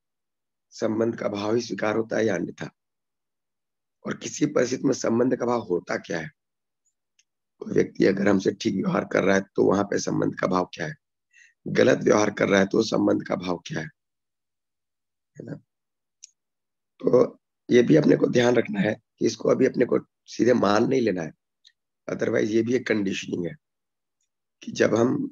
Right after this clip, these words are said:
सोचते हैं तो यही पाते हैं कि हाँ, मुझे संबंध का भाव स्वीकार होता है, but जब जीने जाते हैं और उस क्षण में जो हमारा व्यवहार होता है, जो विचार होता है, वो संबंध के भाव से तय नहीं होता, यानी हमारी जांच परख अभी शेष रह गई है।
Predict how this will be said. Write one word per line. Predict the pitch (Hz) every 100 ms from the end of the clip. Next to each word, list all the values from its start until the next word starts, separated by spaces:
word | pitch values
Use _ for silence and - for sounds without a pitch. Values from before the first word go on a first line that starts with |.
| _
सोचते | - 104 92 - 123 120
हैं | 120 - _ _ _ _ _ _ -
तो | -
यही | - 98
पाते | 98 - -
हैं | 104
कि | 104 104
हाँ, | 87
मुझे | 95
संबंध | 90 101 98 101
का | -
भाव | 95
स्वीकार | 92 92 92 92
होता | 98 92
है, | - _ _ _ _ _ -
but | -
जब | 120 113
जीने | - 110 131
जाते | 131 120 - 120
हैं | 110 92 - _ -
और | -
उस | -
क्षण | - 127
में | 135 139
जो | 127
हमारा | 117 110 113 -
व्यवहार | - 135 104 113
होता | - -
है, | - _ _ _ _ _ _ _ _ -
जो | 110
विचार | 107 110 120 110 120
होता | 110 170
है, | -
वो | - 98
संबंध | 110 107 117 120
के | 101
भाव | 104 107
से | -
तय | - -
नहीं | - -
होता, | - _ _ _ _ _ _ _ _ _ _ _ -
यानी | - 139
हमारी | 135 123 120
जांच | 117 107 107
परख | - 123 120
अभी | 120
शेष | 113 113 117 95
रह | 85
गई | 78
है। | -